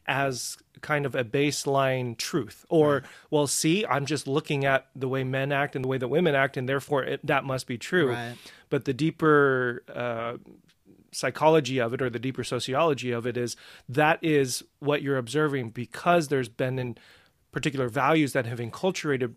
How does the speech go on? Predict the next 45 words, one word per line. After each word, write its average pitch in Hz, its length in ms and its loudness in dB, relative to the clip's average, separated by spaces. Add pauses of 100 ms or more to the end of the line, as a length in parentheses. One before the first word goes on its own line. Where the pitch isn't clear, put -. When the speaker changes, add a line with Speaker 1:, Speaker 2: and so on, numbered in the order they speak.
Speaker 1:
particular 131 460 -4
genders 123 400 -4
for - 160 -10
certain 120 360 -8
roles 139 300 0
or 123 80 -6
certain 123 300 -6
ways 120 260 -4
of 113 80 -10
behaving, 117 400 -2
Speaker 2:
Exactly. 117 240 -8
Speaker 1:
right? 117 220 -6 (140)
Speaker 2:
Yeah. 120 260 -6 (100)
Speaker 1:
So 113 400 -4 (320)
Speaker 2:
That's 185 240 0
right. 160 300 6
And, 180 180 4
you 190 80 4
know, 190 140 2
given 185 340 2
that, 156 400 0
given 190 600 0
those 151 420 -2
norms 160 320 -4
and 147 160 -6
what 139 140 -4
we 147 100 -2
know 143 140 -2
about 151 240 -2
the 147 80 -8
norms 143 480 -10 (100)
in 147 160 -6
the 139 160 -4
early 147 280 -4
church 151 340 -6
or 131 100 -4
in, 135 220 -6
you 127 140 -8
know, 131 80 -6
in 127 100 -8
the 123 80 -8
first 135 260 -8
century 127 300 -8
world, 127 260 -8
I, 113 260 -8